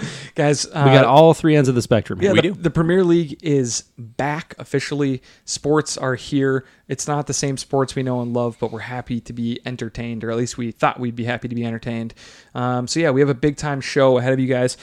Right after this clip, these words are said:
Speaker 1: This would be a great time, uh, also to tell you guys about our amazing first episode of the week. Screencast w-, went hard.
Speaker 3: It was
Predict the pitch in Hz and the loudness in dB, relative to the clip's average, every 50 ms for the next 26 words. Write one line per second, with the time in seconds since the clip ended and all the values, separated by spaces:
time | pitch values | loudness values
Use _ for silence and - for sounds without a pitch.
0 | - - - - - - 165 - - 226 254 233 180 143 120 117 123 135 156 165 | -16 -14 -14 -12 -8 -6 -4 -4 -4 0 2 2 2 2 0 0 2 4 4 4
1 | 175 - - 170 165 160 151 143 143 139 135 135 - 135 135 131 135 131 151 156 | 2 0 -4 -4 -4 -2 -2 -2 -2 -4 -6 -4 -2 -2 0 0 0 0 0 0
2 | - 156 135 - 143 131 131 127 127 123 123 120 120 131 123 123 - 123 123 123 | -2 -2 -2 -2 0 0 0 0 0 0 -2 -2 -2 -2 0 0 0 -2 -4 -4
3 | 123 123 120 123 127 127 127 131 135 143 151 147 135 120 127 117 113 110 110 117 | -4 -4 -4 -6 -6 -6 -4 -2 -2 0 0 -2 -2 -2 -2 -4 -4 -4 -6 -8
4 | 110 - - - - _ _ _ - - 143 135 127 - - - - 120 - - | -8 -10 -14 -20 -20 _ _ _ -4 -2 0 0 0 -2 -6 -10 -12 -10 -8 -6
5 | - 127 120 117 113 120 113 120 120 117 - - - _ _ _ _ _ _ _ | -4 -2 -2 -2 -4 -4 -4 -4 -4 -4 -6 -10 -18 _ _ _ _ _ _ _
6 | _ _ _ _ _ _ _ _ - - - - 156 165 156 139 147 135 131 123 | _ _ _ _ _ _ _ _ -14 -6 -2 0 0 0 2 2 2 2 2 0
7 | - - - 127 127 127 127 - - - - - 131 147 156 139 - _ _ _ | -2 -6 -8 -6 -4 -2 -2 -4 -4 -8 -10 -8 -6 -4 -4 -6 -8 _ _ _
8 | - - 120 104 98 92 95 107 _ _ _ _ _ - 135 135 117 - - - | -12 -8 -6 -6 -6 -6 -8 -12 _ _ _ _ _ 0 0 2 2 0 -2 -4
9 | - - | -6 -10